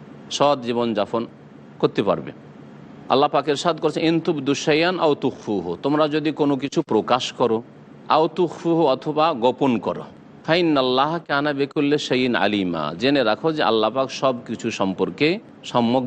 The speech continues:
জ্ঞানী। আর এখানে যে আলোচনাগুলি চলছে, বিবাহ শাদী, এই সম্পর্কেও এই বিষয়গুলি বলতে পারেন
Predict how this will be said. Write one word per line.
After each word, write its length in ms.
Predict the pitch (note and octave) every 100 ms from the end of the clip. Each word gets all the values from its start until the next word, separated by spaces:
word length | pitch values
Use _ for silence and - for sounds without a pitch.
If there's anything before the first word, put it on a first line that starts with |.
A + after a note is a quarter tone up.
| G#2+
জ্ঞানী। 260 | F#2+ D#2+ - - - - -
আর 280 | G#2+ A#2 C3 - - - -
এখানে 360 | A#2 A#2 C#3 B2+
যে 200 | B2 B2 B2
আলোচনাগুলি 600 | A#2 A#2+ C3+ B2 A#2+ A#2+
চলছে, 460 | D#3 C3 - A2
বিবাহ 360 | G#2+ A2 A2 A2
শাদী, 640 | G#2+ A2 F#2+ G2+ F#2+ F2 F2 - - - - - -
এই 100 | G3
সম্পর্কেও 540 | G#3 G3+ F#3+ F#3+ F#3+
এই 80 | E3
বিষয়গুলি 460 | D#3 D#3+ D3+ C#3+ C#3+
বলতে 300 | C#3+ C#3 C#3+
পারেন 300 | B2+ A2+